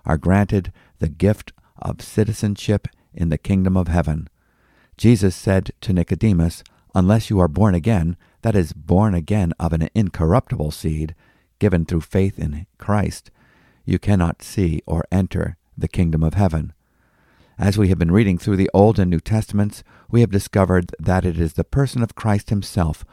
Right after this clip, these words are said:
who is our only hope of glory, in Colossians chapter one, verse twenty-seven. He is named the Lord our righteousness in Jeremiah chapter twenty-three, verse six,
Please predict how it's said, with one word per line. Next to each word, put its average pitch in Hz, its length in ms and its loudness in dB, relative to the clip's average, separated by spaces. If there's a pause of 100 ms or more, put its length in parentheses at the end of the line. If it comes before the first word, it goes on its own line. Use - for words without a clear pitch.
(220)
who 90 160 2
is 85 180 2
our 82 280 0
only 107 340 2
hope 92 400 0
of 90 160 -4
glory, 78 540 2 (280)
in 85 120 -4
Colossians 85 480 -2
chapter 87 280 -2
one, 82 280 0
verse 85 180 -2
twenty-seven. 82 760 -4 (520)
He 98 180 2
is 92 160 2
named 87 460 0 (220)
the 82 80 0
Lord 92 400 2 (120)
our 98 240 2
righteousness 87 720 -2 (260)
in 85 140 -2
Jeremiah 87 580 2
chapter 90 300 -2
twenty-three, 90 520 -2
verse 82 260 -2
six, - 400 -6